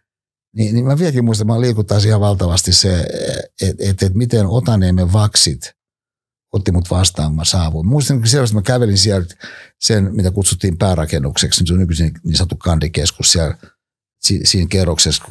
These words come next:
jos siellä on se, eh, iso aalto, niin sanottu aaltosali, aikaisemmin A-sali, missä ne mun isot luennot oli, mielettömän kaunis sali. Mä kävelen sitä, ja sit siellä tulee kaksi, eh, vaksia.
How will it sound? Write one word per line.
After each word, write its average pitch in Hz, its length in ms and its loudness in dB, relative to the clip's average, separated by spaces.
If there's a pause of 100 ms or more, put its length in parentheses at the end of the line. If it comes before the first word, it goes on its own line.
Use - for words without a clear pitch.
jos 87 220 -2
siellä 95 180 2
on 80 80 0
se, 87 180 2
eh, 73 400 -2
iso 85 360 0
aalto, 82 460 -2 (360)
niin 87 80 -4
sanottu 90 280 0
aaltosali, 78 640 -2
aikaisemmin 82 380 -2
A-sali, 78 480 -2
missä - 280 -6
ne 73 60 -4
mun 73 180 -6
isot 78 320 -6
luennot 73 320 -6
oli, - 240 -6 (420)
mielettömän 80 380 -2
kaunis 76 320 -2
sali. 73 340 -2 (920)
Mä 95 120 -6
kävelen 113 380 0
sitä, 101 580 0 (220)
ja 95 160 0
sit 104 180 0
siellä 104 200 0
tulee 95 280 0
kaksi, 90 400 0
eh, - 760 -12
vaksia. 92 580 -2